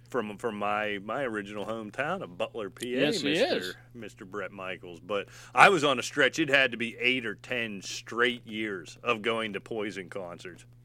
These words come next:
Speaker 1: So I'm happy to get that train back on the track.
Speaker 2: Yeah, we actually, uh, before I moved up,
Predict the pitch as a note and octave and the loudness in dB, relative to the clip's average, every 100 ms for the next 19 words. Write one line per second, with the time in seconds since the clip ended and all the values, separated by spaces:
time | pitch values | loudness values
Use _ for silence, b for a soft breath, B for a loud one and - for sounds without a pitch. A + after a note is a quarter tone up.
0 | - - - - - C3+ A2 G#2+ A#2 G#2 | -20 -20 -20 -20 -6 -2 2 2 2 8
1 | C3+ C3 G#2 G2+ G2+ A2 A2+ - A2 F#2 | 6 6 -2 -2 2 4 2 -2 -8 -8
2 | F2+ F2 D#2+ F#2 E2 D#2+ F#2+ D#2+ D#2+ - | -10 -10 -10 -14 -16 -14 -12 -12 -14 -18
3 | - C#3+ C3+ A#2+ D3 C#4 C4+ F#3 F#3+ - | -6 2 2 2 4 4 8 6 6 4
4 | E3 D#3 C#3 B2+ B B D3+ C3+ B2+ B2 | 4 6 6 2 B B -4 0 2 2
5 | A#2+ G2 - A#2 - G3+ G3 F3+ D#3+ E3 | 0 -6 -18 -14 -2 2 4 4 4 2
6 | D#3+ A#2 C#3 C#3+ | 2 2 0 0